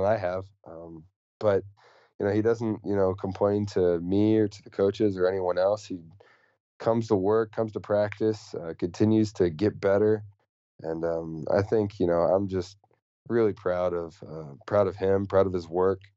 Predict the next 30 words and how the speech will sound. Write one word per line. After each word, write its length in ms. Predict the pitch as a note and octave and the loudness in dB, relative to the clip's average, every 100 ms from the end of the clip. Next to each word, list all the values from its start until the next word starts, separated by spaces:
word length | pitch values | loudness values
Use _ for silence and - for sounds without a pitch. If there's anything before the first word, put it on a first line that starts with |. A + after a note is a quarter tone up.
| _ _ _ | _ _ _
And, 160 | - F2 | -8 -2
uh, 200 | F2 E2+ | 0 2
I'm 120 | E2 | 0
happy 280 | F#2+ F#2 F2+ | 2 0 -2
for 220 | D#2+ E2+ | -4 -4
him 60 | E2+ | -4
because 480 | E2 E2+ F2 E2+ - | -8 -2 0 0 -4
I 120 | - | 0
know 240 | F#2+ F#2+ F#2 | 2 2 2
that, 280 | E2+ F2 E2 | 2 0 -2
uh, 360 | F2 E2 D#2+ D#2+ | -6 -6 -8 -14
he's 180 | - A2 | -2 -2
been 160 | G2+ F#2+ | 2 2
wanting 300 | F2+ F2+ F2+ - | 2 0 -2 -2
to 200 | F2+ E2+ | 0 0
get 200 | D#2+ G2 | 0 0
out 240 | F#2 F#2 | 2 0
there 280 | - F2+ F2+ | 0 0 2
and 120 | F2 | -2
perform, 560 | D#2+ F2 G2 F#2 F2+ E2+ _ _ _ _ _ | -6 -6 0 2 2 -4 _ _ _ _ _
uh, 180 | D#2+ E2 | 0 2
like 220 | E2 F2+ | 2 0
he 100 | G2 | -4
did 240 | F2 F2+ | -2 -4
for 380 | D#2+ F2+ F2 E2+ - | -2 0 0 -2 -2
a 80 | F2+ | -2
while 380 | E2 F2+ F2 | 2 2 0
now. 300 | E2+ D#2+ D#2 D2+ _ - | -2 -4 -6 -10 _ -10
And, 200 | E2 E2 | -6 -2
um, 340 | E2 E2 D#2+ | -2 -2 -8